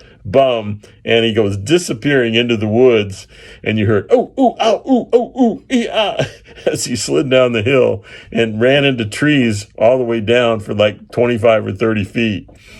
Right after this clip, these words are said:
So we're all standing there. Our eyes are open, wide open, and we're listening.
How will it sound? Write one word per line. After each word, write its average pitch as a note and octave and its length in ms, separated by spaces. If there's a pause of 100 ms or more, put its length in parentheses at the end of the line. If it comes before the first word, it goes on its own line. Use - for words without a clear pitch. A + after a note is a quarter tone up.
(460)
So - 160
we're A2 140
all C#3+ 140
standing C3 360
there. B2+ 140
Our G2+ 100
eyes B2+ 280
are A#2 120
open, A#2+ 520 (800)
wide B2 340
open, B2 360
and F#2+ 200
we're F2+ 100
listening. C3 720